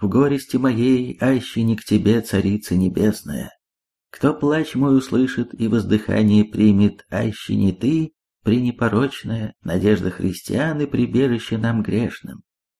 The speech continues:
Вторым садовником были крымчаки и нагаи, зачастившие за живой добычей и буквально перепахавшие литовские окраины ради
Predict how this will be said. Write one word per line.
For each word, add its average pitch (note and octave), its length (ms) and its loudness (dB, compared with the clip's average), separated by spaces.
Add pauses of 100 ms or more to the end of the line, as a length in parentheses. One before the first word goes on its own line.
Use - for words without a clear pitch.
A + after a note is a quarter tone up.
(260)
Вторым B2 420 -2
садовником A#1 800 -6 (220)
были A#2 320 2
крымчаки - 600 0
и - 160 -6
нагаи, G2+ 540 0 (560)
зачастившие C3+ 840 -2
за A2+ 120 -2
живой A2 260 2
добычей C#3+ 540 0
и C3 140 2
буквально B2 520 -2
перепахавшие A2 1040 -2
литовские F2+ 480 -2
окраины C3 460 -2
ради A#2+ 360 -4